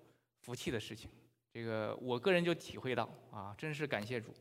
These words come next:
这个让我在跟孩子相处的时候可以不伤害他，啊，但是我还是可以做我当做的那一，那一部分，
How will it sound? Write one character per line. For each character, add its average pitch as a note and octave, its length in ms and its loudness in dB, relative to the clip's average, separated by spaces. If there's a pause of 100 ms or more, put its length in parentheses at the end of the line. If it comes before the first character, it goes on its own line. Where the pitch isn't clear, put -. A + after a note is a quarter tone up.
(500)
这 A#2+ 120 -6
个 A2 280 4
让 C#3+ 180 8
我 A2+ 100 6
在 A#2+ 440 6
跟 B2+ 180 -2
孩 A#2+ 160 2
子 B2+ 80 -4
相 C#3 220 0
处 - 160 -12
的 G#2 80 -8
时 G#2 120 -8
候 A2 60 -2
可 C3+ 160 -4
以 A2 200 2
不 - 300 -8
伤 D3 220 2
害 C#3+ 160 -2
他， - 240 -10 (460)
啊， G2+ 340 -6 (220)
但 F3 100 4
是 F#3 80 4
我 D3 80 2
还 C#3 140 4
是 E3+ 80 -2
可 F3 100 -4
以 D3 80 0
做 C#3+ 160 -2
我 A2 80 0
当 A#2 220 -4
做 C3 100 -6
的 G#2+ 120 -6
那 G#2+ 100 -10
一， G#2 180 -10
那 G#2+ 80 -8
一 G#2 60 -6
部 A2 160 -8
分， - 100 -16